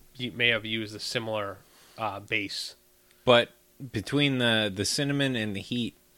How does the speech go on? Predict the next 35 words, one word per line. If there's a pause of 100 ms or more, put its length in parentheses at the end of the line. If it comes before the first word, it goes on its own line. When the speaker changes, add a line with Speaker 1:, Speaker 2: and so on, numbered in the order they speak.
(140)
Speaker 2:
that, (120)
like,
I,
and
I
haven't
taken
a
sip
in
a
while
now,
and
I
still
have,
like, (260)
Speaker 1:
Yeah,
it
tingles
Speaker 2:
I
still
Speaker 1:
for
a
Speaker 2:
have
Speaker 1:
while.
Speaker 2:
some
Speaker 1:
The
Speaker 2:
warmth,
Speaker 1:
tingling
stays. (100)
Speaker 2:
which
is, (120)
like,